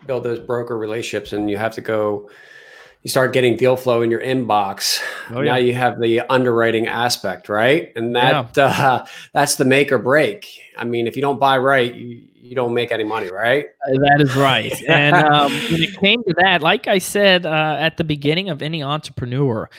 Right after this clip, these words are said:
Speaker 2: uh, or a small business owner or business owner in general, uh, you're doing it all yourself. So
Speaker 1: Yeah.
Speaker 2: I trained myself how to underwrite. I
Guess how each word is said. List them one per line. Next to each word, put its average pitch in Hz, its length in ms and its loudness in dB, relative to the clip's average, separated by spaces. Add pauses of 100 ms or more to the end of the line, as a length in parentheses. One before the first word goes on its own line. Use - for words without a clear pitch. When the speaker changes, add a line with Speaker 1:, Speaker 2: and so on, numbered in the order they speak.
(200)
Speaker 2:
uh, 117 140 -2
or 123 180 2
a 117 40 -2
small 135 340 0
business 131 480 0
owner 123 220 -2
or 113 80 -6
business 131 480 -6
owner 127 320 -4
in 110 100 -10
general, 131 580 -2 (340)
uh, 143 200 0
you're 151 160 0
doing 147 320 2
it 151 100 -2
all 147 140 2
yourself. - 680 -6
So 151 280 2
Speaker 1:
Yeah. 143 160 2
Speaker 2:
I 160 300 2 (100)
trained 170 340 -4
myself 160 640 -2
how 131 260 -8
to 147 220 -8
underwrite. 123 560 -6
I 127 260 -2